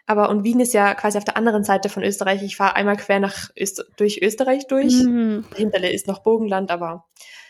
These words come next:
Speaker 2: Ja,
Speaker 1: ja.
Speaker 2: ja, ja, stimmt. Ja, jetzt sehe ich. Ja, äh, in Österreich ist halt auch relativ so lang gestreckt.
Speaker 1: Ja, genau, das ist
Speaker 2: Irgendwie
Speaker 1: es.
Speaker 2: dachte ich, es ist mehr so auf der,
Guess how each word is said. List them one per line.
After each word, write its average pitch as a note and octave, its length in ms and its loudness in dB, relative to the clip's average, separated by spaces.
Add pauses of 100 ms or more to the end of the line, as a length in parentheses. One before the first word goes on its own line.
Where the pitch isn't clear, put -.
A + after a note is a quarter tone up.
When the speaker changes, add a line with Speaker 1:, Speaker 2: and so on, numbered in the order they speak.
(120)
Speaker 2:
Ja, B3 320 6
Speaker 1:
ja. B3 160 4
Speaker 2:
ja, - 0 -
ja, A#3+ 180 4
stimmt. A3+ 360 -2
Ja, A#3 160 4
jetzt A3+ 220 0
sehe A3+ 100 0
ich. A3 80 -6
Ja, A#3 300 2
äh, A#3+ 280 0
in B3 180 -2
Österreich C4+ 320 0
ist - 120 -8
halt B3+ 100 -2
auch B3 140 -6
relativ C#4 320 2
so - 100 0
lang C4 360 4
gestreckt. A3 520 -4
Speaker 1:
Ja, G#3+ 240 0
genau, F#3+ 440 -4
das G3+ 200 -2
ist G3+ 100 -6
Speaker 2:
Irgendwie C#4+ 220 0
Speaker 1:
es. C4+ 60 0
Speaker 2:
dachte C4 280 -4
ich, - 100 -6
es B3 120 -4
ist - 120 -10
mehr B3 220 2
so A#3 140 0
auf A3+ 140 -2
der, A#3 360 2